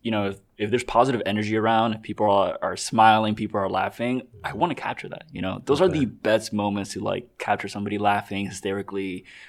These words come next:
Speaker 1: um, somebody doing something funny, you know, stuff like that. That's actually something that I do at work a lot. I'll have my camera with me, and whenever my coworkers are in the back in the break room being goofy, you know, I'll take out my camera and just, like, "Doo, doo, doo, doo," you know, casually
Speaker 2: Yeah.
Speaker 1: just snipe 'em.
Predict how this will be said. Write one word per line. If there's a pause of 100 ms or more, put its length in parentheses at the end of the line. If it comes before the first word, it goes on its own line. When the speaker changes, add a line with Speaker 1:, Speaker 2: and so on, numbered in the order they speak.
(120)
Speaker 1:
um,
somebody
doing
something
funny, (280)
you
know,
stuff
like
that.
That's
actually
something
that
I
do
at
work
a
lot. (480)
I'll
have
my
camera
with
me,
and
whenever
my
coworkers
are
in
the
back
in
the
break
room
being
goofy,
you
know,
I'll
take
out
my
camera
and
just,
like, (180)
"Doo,
doo,
doo,
doo,"
you
know,
casually
Speaker 2:
Yeah.
Speaker 1:
just
snipe
'em.